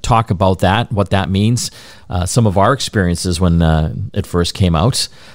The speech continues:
uh, and what kind of impact it's really made, uh, on the world, uh, today. Uh, and, uh, we'll, uh, be chatting a little bit about the Rogers-Shaw merger still. Uh, Rogers, uh,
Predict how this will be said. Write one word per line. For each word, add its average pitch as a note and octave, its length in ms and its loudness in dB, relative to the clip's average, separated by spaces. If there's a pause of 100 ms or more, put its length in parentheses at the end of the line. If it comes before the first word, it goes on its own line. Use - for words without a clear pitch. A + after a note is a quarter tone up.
(200)
uh, F2+ 340 0
and G2 240 2
what A2 120 0
kind D3+ 120 2
of A2+ 100 2
impact C3 440 0
it's - 180 -6
really G#2 220 2
made, G2 400 2
uh, E2 320 0
on E2+ 380 0
the G2+ 100 0
world, E2 480 0 (200)
uh, B1+ 340 -4 (240)
today. D2+ 280 0 (560)
Uh, A#2+ 380 2
and, C#3 420 0
uh, C3+ 200 4
we'll, C#3+ 360 4
uh, C#3 160 4
be C3+ 200 -2
chatting E3+ 340 0
a D3+ 40 4
little D#3+ 180 4
bit D3 120 2
about C#3 280 0
the C3 400 4
Rogers-Shaw A#2 720 2
merger A2 320 2
still. A2+ 460 0 (460)
Uh, F2+ 260 0
Rogers, G2 640 0
uh, F#2 320 4